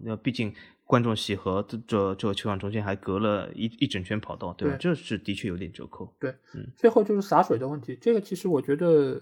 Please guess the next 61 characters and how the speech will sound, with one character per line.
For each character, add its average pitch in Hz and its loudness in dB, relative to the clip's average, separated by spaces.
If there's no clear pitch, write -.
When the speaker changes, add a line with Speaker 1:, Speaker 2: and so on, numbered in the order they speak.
Speaker 2:
洒 160 2
水， 123 0
英 185 2
超 220 10
是 214 0
洒 113 -6
的， 123 -6
然 135 -4
后 151 -2
其 - 0
他 190 6
联 165 6
赛 170 2
也 147 4
洒， 117 -4
但 233 8
是 226 -2
其 214 -4
实 233 2
除 170 4
了 196 6
赛 208 6
前 190 0
洒 - 2
水， 127 2
其 165 -6
实 196 0
还 175 4
有 185 6
一 - 6
个 165 4
更 180 0
大 175 6
的 160 6
问 147 0
题， 139 -8
就 208 -2
是 165 -4
英 302 -2
国 131 0
的 131 -2
天 131 -4
气 123 -12
时 - -2
不 277 6
时 135 0
的 226 6
就 190 4
会 135 -2
洒 123 -2
点 135 -2
水， - -14
对 208 6
吧？ - 6
老 175 10
天 247 4
爷 294 8
就 269 2
会 151 4
洒， 117 -12
那 196 6